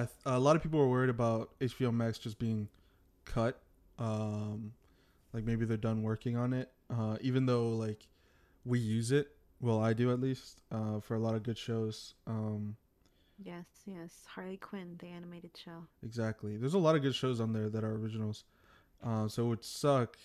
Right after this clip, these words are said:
Speaker 1: that they just completely cut it. Um, but I don't know. It's still all speculation. Uh, nothing has been confirmed as of recording.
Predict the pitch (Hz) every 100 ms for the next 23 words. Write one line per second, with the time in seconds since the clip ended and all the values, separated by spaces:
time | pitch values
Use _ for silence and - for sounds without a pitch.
0 | - - 117 110 110 101 110 - 113 113
1 | 107 - 110 107 - _ _ _ _ _
2 | 120 117 113 113 113 113 - _ _ _
3 | - 123 123 - _ _ _ _ _ _
4 | _ _ 160 139 123 117 - - 143 -
5 | 165 151 139 - 127 127 120 113 123 120
6 | - 120 113 113 113 127 135 113 117 110
7 | 117 117 113 113 107 107 - 123 123